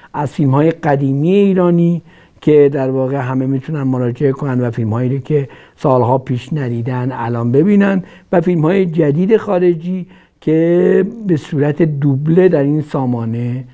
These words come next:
گذاشته شده. مهمان امشب ما کارگردانی است، اه، که در سومین فیلمش تونسته برای خودش یک،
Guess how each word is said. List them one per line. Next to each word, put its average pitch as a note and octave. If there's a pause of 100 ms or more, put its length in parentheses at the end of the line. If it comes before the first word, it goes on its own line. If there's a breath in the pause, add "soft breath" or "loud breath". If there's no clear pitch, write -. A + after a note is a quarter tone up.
(160 soft breath)
گذاشته A2+
شده. - (840 loud breath)
مهمان G#3 (680)
امشب F3
ما E3+ (560 soft breath)
کارگردانی D3+
است، -
اه، D3 (140)
که D3
در C#3
سومین C#3
فیلمش D#3 (480 soft breath)
تونسته C#3+
برای D3+
خودش F3
یک، D3+